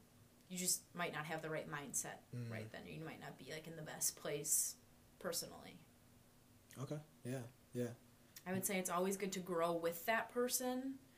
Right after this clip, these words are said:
Speaker 1: I know we talked about this before. The, um, like, taking a break from someone and growing by yourself, that
Speaker 2: Mm-hmm.
Speaker 1: might not be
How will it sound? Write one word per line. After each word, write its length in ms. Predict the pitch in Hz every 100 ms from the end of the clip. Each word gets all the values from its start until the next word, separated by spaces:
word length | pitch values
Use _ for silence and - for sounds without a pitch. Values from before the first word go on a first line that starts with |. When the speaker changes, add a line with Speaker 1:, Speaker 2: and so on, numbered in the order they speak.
| - -
Speaker 1:
I 40 |
know 80 | 185
we 60 | 185
talked 260 | 185 175
about 220 | - 185 185
this 160 | 190
before. 680 | - 185 - 175 180 190 220 - - - -
The, 140 | 185 180
um, 880 | 165 160 - - 170 147 139 - 180 - - - -
like, 220 | 170 160
taking 400 | - 196 190 190
a 40 | 180
break 400 | 175 170 170 -
from 180 | 190 190
someone 300 | 190 185 180
and 100 | 175
growing 320 | 170 165 170
by 140 | 170
yourself, 640 | 160 160 - 165 156 165 -
that 100 | 139
Speaker 2:
Mm-hmm. 60 | 123
Speaker 1:
might 180 | 165
not 260 | - 170 170
be 460 | 175 165 165 160